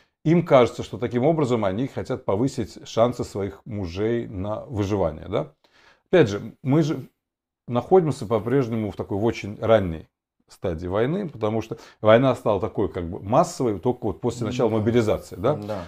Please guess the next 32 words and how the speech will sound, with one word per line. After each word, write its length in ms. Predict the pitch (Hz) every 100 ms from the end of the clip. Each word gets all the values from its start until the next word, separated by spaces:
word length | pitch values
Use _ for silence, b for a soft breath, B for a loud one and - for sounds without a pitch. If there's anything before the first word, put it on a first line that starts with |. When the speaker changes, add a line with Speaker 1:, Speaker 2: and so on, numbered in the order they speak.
| -
Speaker 1:
Понятно, 180 | 147 113
она, 0 | 127
Speaker 2:
Затронула 80 | 139 147
Speaker 1:
она 60 | 131
идет, 180 | 127 107
Speaker 2:
каждого, 340 | 92 90 85
да. 100 | 85
Speaker 1:
да, 200 | 123 123
она 220 | 113 185 156
идет 280 | 135 117 -
давно, 540 | 113 101 92 85 80
да, 280 | 73 127 151 B B B -
но 500 | 113 117 113 113 -
значительная 540 | 110 110 123 156 113 104
часть 300 | - 101 -
россиян 680 | 117 - 180 202 202 - - _ _ _ -
могла 420 | 196 117 120 117
себе 140 | 113
позволить 340 | 95 104 113 107
такую 220 | 107 127
роскошь, 320 | 180 185 120
делать 220 | 104 117
вид, 100 | 143
что 100 | -
это 80 | 113
их, 80 | 98
это 220 | 135 - 127
их 60 |
вообще 300 | 113 113 - 98
не 80 |
касается, 580 | 85 87 - 87 - -
да. 180 | 98 120